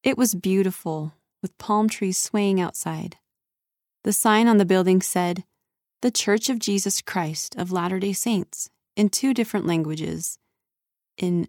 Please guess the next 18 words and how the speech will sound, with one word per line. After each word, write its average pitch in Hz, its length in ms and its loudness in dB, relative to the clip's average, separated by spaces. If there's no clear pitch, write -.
Malay 180 640 -2
and 170 180 -2
Chinese. 170 680 -2
Kelly 330 280 6
didn't 233 260 6
know 214 140 6
much 214 320 4
about 165 260 -2
Jesus 170 400 -4
Christ, - 600 -6
and 190 100 2
she - 140 2
had 202 100 4
never 208 340 6
been 165 200 0
to 165 100 -4
church - 320 -4
before. 165 560 -8